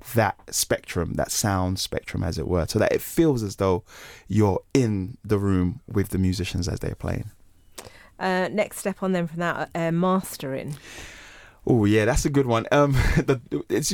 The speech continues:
Speaker 1: often referred to in the business as the dark art.
Speaker 2: <laughs>
Speaker 1: Um, mastering is basically where it's been mixed,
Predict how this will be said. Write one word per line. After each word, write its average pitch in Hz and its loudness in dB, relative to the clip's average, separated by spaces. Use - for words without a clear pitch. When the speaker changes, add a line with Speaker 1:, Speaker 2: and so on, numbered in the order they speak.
Speaker 1:
often 190 2
referred 151 2
to 123 2
in 117 2
the 113 0
business 117 0
as 107 0
the 117 0
dark 113 -2
art. - -4
Speaker 2:
<laughs> - -2
Speaker 1:
Um, - 8
mastering 175 6
is 143 4
basically 190 2
where 151 4
it's 165 2
been 208 4
mixed, - 0